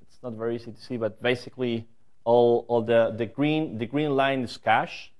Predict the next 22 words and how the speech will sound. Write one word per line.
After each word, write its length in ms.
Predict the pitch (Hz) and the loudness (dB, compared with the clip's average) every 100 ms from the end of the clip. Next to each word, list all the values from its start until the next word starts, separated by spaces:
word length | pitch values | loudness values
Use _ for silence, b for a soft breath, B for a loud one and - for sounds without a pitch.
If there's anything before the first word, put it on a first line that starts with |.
| - - - - - - - - - | -20 -20 -20 -20 -20 -20 -20 -14 -4
and 240 | 120 117 | -2 2
the, 320 | 117 113 113 110 | 6 6 4 2
the 120 | 110 | -2
red 280 | 110 131 131 | 2 0 0
one 300 | 139 139 143 | -2 -2 -4
and 240 | 113 113 110 | -6 -4 -4
blue 120 | 120 | -6
ones 400 | 110 117 123 - | -4 -4 -6 -4
are 120 | 98 | -4
buffers 460 | 95 101 - 107 - | 0 -4 -4 -10 -10
and 180 | 95 104 | -12 -10
mem 160 | 104 | -10
free. 260 | - 147 240 - - - - - - - - - - - - - - - - - - - - - - - - - - - - - - - - | -4 -4 -4 -12 -20 -20 -20 -20 -20 -20 -20 -20 -20 -20 -20 -20 -20 -20 -20 -20 -20 -20 -20 -20 -20 -20 -20 -20 -20 -20 -20 -20 -20 -20 -8
What 100 | - | 2
I 60 | 143 | 4
was 160 | 196 196 | 4 2
talking 220 | 208 175 | 0 4
about 260 | 156 151 135 | 4 4 4
earlier 280 | 139 139 | 2 2
about 240 | 127 120 110 | 0 0 -2
the 60 | |
concurrency, 720 | - 117 107 117 143 - 240 | -8 -6 -2 -2 -4 -8 -10